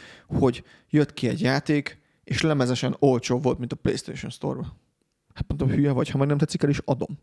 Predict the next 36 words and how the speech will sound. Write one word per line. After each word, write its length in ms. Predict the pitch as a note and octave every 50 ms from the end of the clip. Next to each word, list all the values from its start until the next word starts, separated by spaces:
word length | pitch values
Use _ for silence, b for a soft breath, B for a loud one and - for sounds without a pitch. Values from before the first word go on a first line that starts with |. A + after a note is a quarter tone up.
| _ _
Bukok 360 | - G#3+ D3 - - - D3+
rá 80 | C3 B2 - B2
ötezret, 520 | - C3 A2+ - - C3+ C#3 - C#3+ D#3 -
oké. 380 | - E3 - - - - - _ _ _ _ _ _ _ - - - - _ _ b b b b b b b b b b
Mert 140 | b - C3
mostanában 440 | B2+ C#3+ - - C3+ C3 C3 C3 C#3
azért 160 | B2+ C3 C3
nagyon, 320 | C3+ C3+ B2 A#2 A2 A2+ -
ö, 460 | - B2+ B2+ A#2 A#2+ A#2 A#2+ A#2 A#2 A2+ - - - - -
mi 160 | - C3+ C3+
a 80 | B2 A#2
zsákba 320 | A#2+ B2 A#2+ A#2 A#2 B2
macskák 380 | A#2+ B2 - - - B2+ B2 B2+
a 40 |
játékok, 420 | B2 B2 A#2+ A2+ C3 C3 - C3 C3
bárhogy 300 | D3+ - B2 A#2+ B2 A#2+
be 80 | D#3
van 180 | - F#3+ B2 B2+
promózva. 520 | - - - A#2+ B2 B2 B2+ B2+ B2 A#2+ _ _ _ _ - - _ _ _ -
Ebből, 220 | C#4 A#3 F#3+ F#3+
erre 200 | D#3 F#3+ G3+ G3+
jött 200 | G3 F#3 F#3 -
is, 120 | C3+ -
azt 80 | D3 C3+
hiszem, 180 | - - C3+ C3+
egy 120 | C3+ C#3
E 60 | C3
U-s 460 | A#2+ A#2+ A#2 - - - - - - - _ _ _ _ _ _ _ _ _ -
rendelkezés, 760 | - C3 C3 C3 C3+ C3+ C#3+ - D#3 D3 D#3 D#3 D#3+ D#3 -
vagy 100 | C#3 D3
azt 80 | C#3+
hiszem, 160 | - D3 D3+
az 80 | C#3+ C#3+
a 40 | D3
filmekre 560 | - - A3 G3 D3+ A#2 A#2+ - - - -
volt. 480 | - - - A2 B2+ C3 - - -